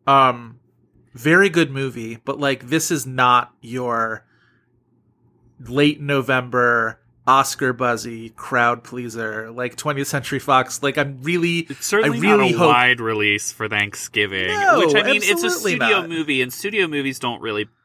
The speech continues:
Speaker 2: platform.
Speaker 1: Right.
Speaker 2: Um, but, like, it would have been a smarter way to do that. But, like, you can also get the sense, if you just watch that trailer, it's like,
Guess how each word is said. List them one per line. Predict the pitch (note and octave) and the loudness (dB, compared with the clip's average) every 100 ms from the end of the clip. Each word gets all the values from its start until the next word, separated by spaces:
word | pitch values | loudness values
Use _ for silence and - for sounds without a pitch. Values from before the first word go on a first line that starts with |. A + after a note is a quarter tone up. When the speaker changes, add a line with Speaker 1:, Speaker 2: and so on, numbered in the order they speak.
| - _ | -20 _
Speaker 2:
platform. | A2 A2 G#2 G#2 _ - _ G2 F#2 F2 E2 E2 E2 E2+ - - | 0 2 2 0 _ -20 _ -10 -8 -8 -8 -10 -12 -18 -20 -2
Speaker 1:
Right. | D3 E3 - _ | 0 0 -2 _
Speaker 2:
Um, | A2+ A2+ G#2+ G#2 G2+ - _ _ - | -2 0 -2 -4 -10 -20 _ _ -20
but, | B2+ D3 A#2 | -2 0 2
like, | B2+ B2+ F#3+ | 0 0 0
it | F#3 | 2
would | G#3 G3+ | 4 2
have | E3+ | 2
been | E3 | -2
a | C#3+ | -2
smarter | - C3+ B2 A#2+ | -4 0 0 2
way | A2 G#2+ | 2 0
to | G#2 | 0
do | A2+ | -2
that. | G2+ F#2+ | -2 -2
But, | C3 - | -2 0
like, | C#3 E3 | -2 -4
you | |
can | - F#3 | -8 -4
also | F#3+ G3+ - F#3 | -2 -2 -2 -2
get | E3 - | -2 -4
the | |
sense, | C#3 - C3 B2 | -4 0 0 -2
if | C3+ - | -8 -10
you | C3 | -4
just | C3 C3 - | -2 -2 0
watch | C3+ - | 0 0
that | B2+ G#2+ | -2 -2
trailer, | - A#2 A#2 G#2+ | -2 0 2 0
it's | G2+ G2+ | -2 -2
like, | G#2+ | -4